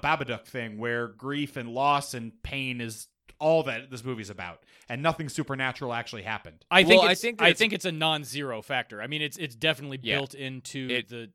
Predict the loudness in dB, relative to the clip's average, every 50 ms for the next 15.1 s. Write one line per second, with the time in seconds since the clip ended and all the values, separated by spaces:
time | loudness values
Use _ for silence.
0 | _ _ -6 -4 -2 -4 -2 0 0 0 0 0 -4 -8 -8 -8 -10 -10 -12 _
1 | _ -14 -12 -12 -10 -6 -6 -6 -6 -6 -10 -12 -10 -8 -6 -6 -6 -8 -10 -8
2 | -8 -8 -8 -8 -12 -18 -18 -10 -6 -6 -6 -4 -6 -8 -10 -10 -10 -12 -12 -10
3 | -10 -8 -8 -10 -12 -12 -12 -12 -12 -12 -14 -20 _ _ _ _ _ _ -18 -12
4 | -10 -10 -10 -12 -12 -10 -6 -6 -6 -6 -8 -10 -16 -16 -16 -16 -16 -16 -16 -18
5 | -20 -20 -18 -18 -18 -18 -18 -20 -16 -14 -14 -14 -14 -16 -20 _ _ _ -20 -20
6 | -18 -18 -18 -20 -20 _ _ _ _ _ _ _ _ _ _ _ _ -4 0 0
7 | 2 2 0 -4 -6 -4 -4 -4 -2 -2 -4 -4 -4 -6 -8 -10 -10 -8 -8 -8
8 | -6 -6 -6 -6 -4 -2 -2 -2 -2 -2 -6 -6 -4 -4 -6 -6 -8 -8 -8 -8
9 | -6 -6 -6 -6 -6 -8 -10 -10 -10 -10 -10 -8 -10 -10 -8 -8 -10 -10 -10 -12
10 | -12 -12 -14 -16 -18 -20 _ _ _ _ _ _ _ -8 -6 -4 -2 -2 0 -2
11 | -2 -4 -6 -10 -10 -12 -12 -8 -6 -6 -6 -6 -8 -10 -12 -12 -12 -12 -12 -12
12 | _ -12 -10 -10 -10 -12 -14 -12 -10 -8 -8 -8 -8 -8 -8 -8 -6 -6 -6 -6
13 | -8 -8 -8 -8 -6 -8 -8 -10 -10 -12 -10 -10 -10 -10 -10 -10 -10 -10 -10 -10
14 | -10 -10 -10 -12 -12 -10 -8 -6 -6 -6 -6 -8 -8 -10 -12 -14 -14 -10 -8 -8
15 | -8 -8